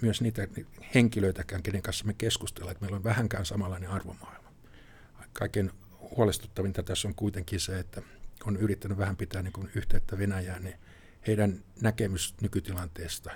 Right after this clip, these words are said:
jopa niillä fiksuilla, jotka ei ole niin kuin tietyllä tavalla ajattele ehkä omilla aivoillaan, niin, niin he näkee maailman ihan eri tavalla. Elikkä kymmenen vuotta propaganda on vaikuttanut heidänkin ajatteluun, ja se on aika vaarallista ihan oikeasti löytää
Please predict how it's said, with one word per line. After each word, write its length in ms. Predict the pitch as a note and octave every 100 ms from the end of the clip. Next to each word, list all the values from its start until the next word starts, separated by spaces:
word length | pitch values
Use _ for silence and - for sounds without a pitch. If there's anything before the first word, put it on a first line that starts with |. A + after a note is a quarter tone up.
| -
jopa 180 | -
niillä 240 | G2 F#2+ F#2
fiksuilla, 540 | - G#2 - F2 F2
jotka 300 | F2+ - -
ei 100 | F2
ole 80 | F2+
niin 100 | F2+
kuin 120 | F2+ -
tietyllä 260 | F#2+ -
tavalla 300 | - F#2+ F#2 - - - - - - - - - - - -
ajattele 360 | G#2+ G#2 - F#2+
ehkä 160 | F2
omilla 340 | G#2+ G#2+ F#2+ F#2
aivoillaan, 520 | F2+ E2+ F2+ F#2 F2+ - -
niin, 200 | F#2 F#2
niin 240 | F#2 E2+ - -
he 80 | A2+
näkee 300 | G#2+ G2+ G2+
maailman 320 | F#2 F2+ F2
ihan 220 | F2+ D#2 E2+
eri 180 | -
tavalla. 360 | - - - - -
Elikkä 180 | - -
kymmenen 400 | - A#2 A#2+ G2+
vuotta 300 | G2 F#2 -
propaganda 640 | - G#2 - G#2 F#2 F2+ F2
on 140 | F#2
vaikuttanut 540 | F#2 F#2 G#2+ - F#2 F2+
heidänkin 380 | G2 F2+ D#2+ F2+
ajatteluun, 480 | F#2 D#2+ - F2+
ja 60 | F2
se 120 | -
on 100 | G#2+
aika 220 | G2 F#2+
vaarallista 560 | F2+ F#2 F#2 D#2 - -
ihan 140 | - F#2+
oikeasti 520 | F2 E2 - - -
löytää 280 | F2 E2+